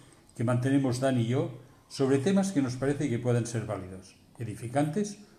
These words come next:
o al menos aclaradores para situaciones reales de la vida. La charla que vamos a mantener hoy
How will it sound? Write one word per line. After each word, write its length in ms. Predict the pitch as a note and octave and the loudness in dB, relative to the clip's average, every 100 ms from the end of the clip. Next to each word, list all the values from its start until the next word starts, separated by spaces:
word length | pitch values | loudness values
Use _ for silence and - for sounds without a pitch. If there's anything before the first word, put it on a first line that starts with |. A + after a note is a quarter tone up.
| - | -6
o 80 | B2 | 0
al 80 | A#2 | 4
menos 300 | D3 F3+ D3 | 4 4 0
aclaradores 680 | B2 B2 A2 A#2 C#3 F3+ - | 0 0 2 2 2 0 -2
para 220 | B2 A2 | -2 -2
situaciones 520 | A#2 A2+ - B2+ A#2+ | -4 -8 -4 0 2
reales 360 | A2+ A#2 A2+ A2+ | 2 0 -2 -4
de 80 | |
la 100 | G2+ | -6
vida. 260 | F#2+ F#2+ F2+ - - _ _ - - - - _ | -6 -8 -10 -18 -20 _ _ -20 -20 -20 -20 _
La 140 | B2 B2 | -4 0
charla 300 | F#3 G3+ F#3+ | 4 4 4
que 120 | D3 | 4
vamos 260 | C#3+ C#3 B2 | 4 4 4
a 40 | |
mantener 420 | A#2+ A2+ A2+ A2 | 2 2 0 0
hoy 200 | A2 D#3 | 0 -2